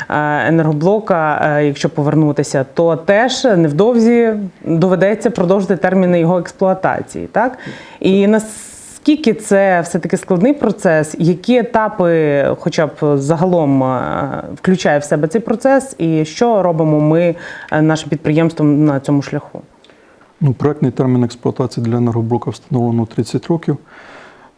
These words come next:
Speaker 2: Ну, у нас вже є досвід і продовження цього терміну по блокам один, два, три. Ця робота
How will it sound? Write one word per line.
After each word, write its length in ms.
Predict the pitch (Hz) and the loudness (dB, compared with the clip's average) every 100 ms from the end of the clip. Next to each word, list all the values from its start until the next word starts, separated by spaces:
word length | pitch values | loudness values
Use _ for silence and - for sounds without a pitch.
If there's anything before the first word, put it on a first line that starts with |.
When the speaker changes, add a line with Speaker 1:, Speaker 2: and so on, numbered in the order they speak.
| - | -2
Speaker 2:
Ну, 120 | 131 | 0
у 40 | |
нас 240 | 131 120 - | 2 0 0
вже 180 | 117 | 2
є 120 | 117 117 | 2 2
досвід 420 | 123 120 - 120 - | 0 0 -2 -4 -2
і 120 | 117 | -4
продовження 560 | 120 120 110 104 107 | -2 -2 0 0 -2
цього 240 | 104 - 113 | -2 -4 -4
терміну 560 | 113 151 127 117 113 113 - _ _ - _ _ _ _ - | -4 -4 -2 -2 -4 -8 -14 _ _ -20 _ _ _ _ -6
по 100 | 117 | -2
блокам 360 | 113 - 113 | -2 -2 -2
один, 260 | 107 117 113 | -2 -2 -2
два, 200 | 117 110 | -4 -8
три. 280 | - 117 110 - _ _ _ _ _ | -8 -10 -10 -14 _ _ _ _ _
Ця 200 | - 165 | -2 0
робота 420 | 151 123 120 - | 2 0 0 -4